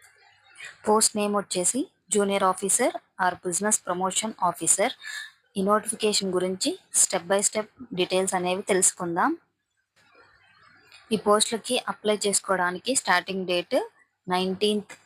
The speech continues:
మే ట్వంటీ ట్వంటీ ఫైవ్, ఎండింగ్ డేట్ వచ్చేసి ట్వంటీ సిక్స్త్ మే ట్వంటీ ట్వంటీ ఫైవ్. ఒకవేళ అప్లై చేసుకోవాలి అనుకుంటే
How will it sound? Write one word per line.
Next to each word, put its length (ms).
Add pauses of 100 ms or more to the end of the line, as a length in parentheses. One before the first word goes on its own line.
(120)
మే 100 (180)
ట్వంటీ 320
ట్వంటీ 340
ఫైవ్, 180 (1300)
ఎండింగ్ 340
డేట్ 220
వచ్చేసి 400 (220)
ట్వంటీ 300
సిక్స్త్ 300
మే 80 (320)
ట్వంటీ 280 (100)
ట్వంటీ 240 (100)
ఫైవ్. 180 (1300)
ఒకవేళ 300 (100)
అప్లై 180 (100)
చేసుకోవాలి 600
అనుకుంటే 440